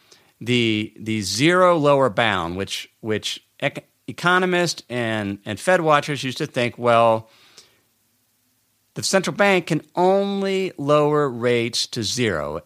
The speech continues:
And the Federal Reserve has kept that short-term policy rate very much close to zero for six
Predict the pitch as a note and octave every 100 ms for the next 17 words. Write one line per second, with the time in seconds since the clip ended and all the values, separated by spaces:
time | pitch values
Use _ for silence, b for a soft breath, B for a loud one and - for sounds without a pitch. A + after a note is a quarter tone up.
0 | - G2 F#2+ F#2 F#2 E3 E3+ D#3+ D#3+ F#3+
1 | F#3+ D#3+ C3 - C3+ B2+ B2+ C3+ C#3+ -
2 | C3+ C3 D3+ C#3+ B2 A2+ G#2 G#2+ G2+ G2
3 | G2+ - G2+ B2 D3+ D3 - B2+ A#2 -
4 | C3 G2+ G2+ F#2 F#2 F#2 b b b b
5 | - A2+ G2+ G2+ G2+ _ - - D3 C#3
6 | -